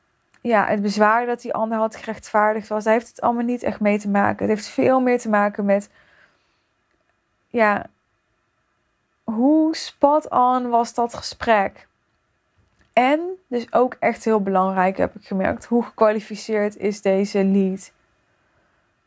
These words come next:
Want je kunt nog zo goed verkopen.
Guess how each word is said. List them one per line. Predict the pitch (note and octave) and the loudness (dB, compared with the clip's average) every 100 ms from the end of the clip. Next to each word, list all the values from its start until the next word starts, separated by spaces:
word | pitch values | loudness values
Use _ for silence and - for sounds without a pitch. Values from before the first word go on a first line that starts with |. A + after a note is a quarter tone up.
| _ _ | _ _
Want | - G#3 G#3 G3+ G3+ - _ _ _ _ _ _ _ | -2 2 2 2 -6 -14 _ _ _ _ _ _ _
je | - A3+ | -8 -6
kunt | G#3+ A3+ A3 | -2 0 0
nog | A3+ B3 C#4 | 2 4 2
zo | - C4 A#3+ | 2 0 0
goed | - A#3 A3 | -4 -6 -6
verkopen. | - G#3+ A3 G#3+ G3+ G#3 G#3 G#3+ C4 | 0 2 2 2 0 0 0 0 -2